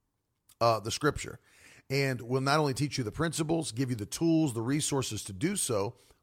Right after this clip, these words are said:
but on top of that, after we're done, we're gonna go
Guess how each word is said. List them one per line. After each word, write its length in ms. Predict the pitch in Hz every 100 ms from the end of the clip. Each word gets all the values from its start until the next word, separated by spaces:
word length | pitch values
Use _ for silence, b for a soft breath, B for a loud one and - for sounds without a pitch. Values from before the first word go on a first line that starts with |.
| -
but 320 | 156 190 127
on 140 | 117 120
top 260 | 147 170
of 80 | 127
that, 340 | 113 110 117 b b b -
after 300 | 151 165 151
we're 140 | 120
done, 420 | 113 165 165 131
we're 120 | 123 151
gonna 180 | 139
go 420 | 113 127 135 127